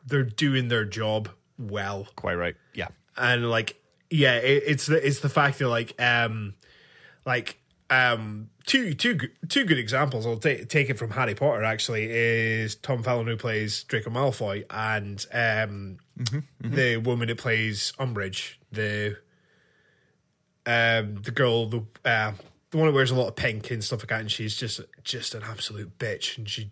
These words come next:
Speaker 1: like, changes all the rules and gets people, like, faculty members, like, dismissed and everything like that, and she's kind of, like, basically dictating the school.
Speaker 2: Yes, I can't remember
Speaker 1: Yeah, but, like, uh, like,
Speaker 2: her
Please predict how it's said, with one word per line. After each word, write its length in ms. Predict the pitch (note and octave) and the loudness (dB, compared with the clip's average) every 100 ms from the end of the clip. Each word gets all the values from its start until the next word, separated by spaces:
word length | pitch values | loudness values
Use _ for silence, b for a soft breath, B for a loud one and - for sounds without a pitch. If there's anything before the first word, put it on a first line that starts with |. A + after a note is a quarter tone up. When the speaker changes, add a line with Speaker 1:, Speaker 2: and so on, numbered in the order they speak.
| _ - | _ -8
Speaker 1:
like, 240 | G#2+ G#2 | -8 -6
changes 420 | - A#2 A2+ A2+ | -4 -2 -2 -2
all 140 | A2+ G#2 | -2 -2
the 120 | G#2 | -4
rules 600 | A2 A2 G#2+ A2 G#2+ G#2+ | -6 -6 -6 -6 -6 -8
and 320 | G#2+ G2 - B B B B B | -8 -10 -12 B B B B B
gets 240 | - A#2+ - | -2 -2 -4
people, 640 | - C#3 A#2+ A2+ A2+ A2 _ | -4 -4 -4 -4 -6 -8 _
like, 320 | - A2+ - - _ _ b b b b b b _ | -4 -4 -6 -16 _ _ b b b b b b _
faculty 440 | - C3 A#2 C3 | 0 0 0 -2
members, 480 | A#2 A2+ A2 A2 G#2+ | 0 0 0 -2 -2
like, 280 | A2+ G#2+ - | -4 -4 -6
dismissed 640 | B2+ B2+ - B2 A#2 - - | -2 0 0 2 2 0 -2
and 140 | A2 | -2
everything 360 | A#2 A2+ G#2 A#2 | -2 -2 -4 -4
like 200 | A2+ A2 | -2 -2
that, 180 | A#2 A2+ | -2 -4
and 100 | - | -4
she's 160 | A2+ | -4
kind 160 | G#2+ A2+ | -4 -2
of, 180 | A2 A#2 | -2 -4
like, 280 | G#2+ - B B B B B B _ | -8 -10 B B B B B B _
basically 460 | B3+ - F3 C3 A#2 | 4 4 2 2 2
dictating 520 | B2+ A#2 B2+ A2+ G#2 | 0 2 0 0 -4
the 80 | G#2+ | -8
school. 360 | - G2+ F#2+ - _ | -6 -6 -8 -14 _
Speaker 2:
Yes, 320 | A2 G2 - - | -6 -6 -6 -10
I 60 | G#2 | -8
can't 180 | - F2 | -4 -4
remember 560 | G2+ F#2 F2+ F2 F#2+ - | -4 -2 -2 -2 -6 -2
Speaker 1:
Yeah, 240 | D#3+ C3+ G#2+ | 2 2 2
but, 240 | B2+ B2 | 0 4
like, 240 | D3+ C#3+ D3 | 4 4 4
uh, 100 | D3 | 6
like, 240 | C#3+ C3+ | 4 2
Speaker 2:
her 120 | - | 0